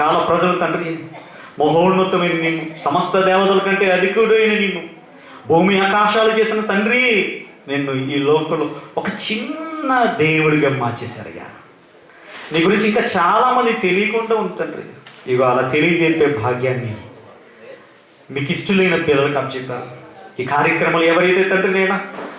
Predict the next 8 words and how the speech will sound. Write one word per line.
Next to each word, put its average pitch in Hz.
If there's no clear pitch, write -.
వారి 165
బాధ్యతలు 208
నిర్వర్తించారో 226
వారిని 135
మిగిలిన 165
వారి 170
కంటే 160
గొప్పవారుగా, 147